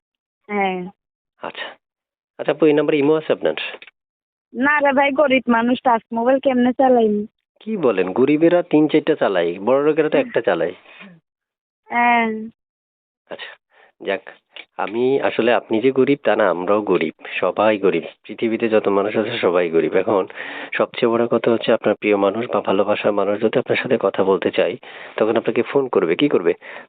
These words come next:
Speaker 2: ফোন করবে। আপনি কি আদৌ ফোন রিসিভ করবেন না কেটে দিবেন কোন তো?
Speaker 1: না, রিসিভ করবো।
Speaker 2: সত্যি?
Speaker 1: হ্যাঁ।
Speaker 2: সত্যি?
Speaker 1: হ্যাঁ, সত্যি।
Speaker 2: আরেকবার সত্যি?
Speaker 1: হ্যাঁ, সত্যি।
Speaker 2: প্রিয় দর্শক,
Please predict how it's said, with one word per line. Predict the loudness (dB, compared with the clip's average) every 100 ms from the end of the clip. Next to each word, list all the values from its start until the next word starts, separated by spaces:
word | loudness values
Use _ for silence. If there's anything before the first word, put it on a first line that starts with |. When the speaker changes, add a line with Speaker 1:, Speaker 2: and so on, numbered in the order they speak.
| -8 -2
Speaker 2:
ফোন | 0
করবে। | 0 0 0 -2 -4 -20 -6
আপনি | -6 -2
কি | 0 2
আদৌ | 0
ফোন | -2 0 0
রিসিভ | 0 -2 -2
করবেন | 0 2 0
না | 0
কেটে | 0 0
দিবেন | 0 0
কোন | 0 -2
তো? | -4 -6 _ _ _ _ _ _ _ _ -8
Speaker 1:
না, | -4 -2 0
রিসিভ | 0 0 -4 -4
করবো। | -4 -4 -8 -10 _
Speaker 2:
সত্যি? | -12 -10 -12 -14 -16 _ _ _ _ _ _ _
Speaker 1:
হ্যাঁ। | -6 -4 -4 -6 -12 -8
Speaker 2:
সত্যি? | -8 -8 -16 -16 -20 _ _ _ _ _ _ _ -8
Speaker 1:
হ্যাঁ, | -4 -4
সত্যি। | -2 -4 -6 _ _ -4
Speaker 2:
আরেকবার | -4 -4 -4 -6 -6
সত্যি? | -8 -10 -20 -20 _ _ _ _ _ _ _ _ _ _ -20 -14 -2
Speaker 1:
হ্যাঁ, | 2 2
সত্যি। | 2 0 0 _ -16 -16 _ _ _ _ _
Speaker 2:
প্রিয় | -2 2
দর্শক, | 0 2 0 0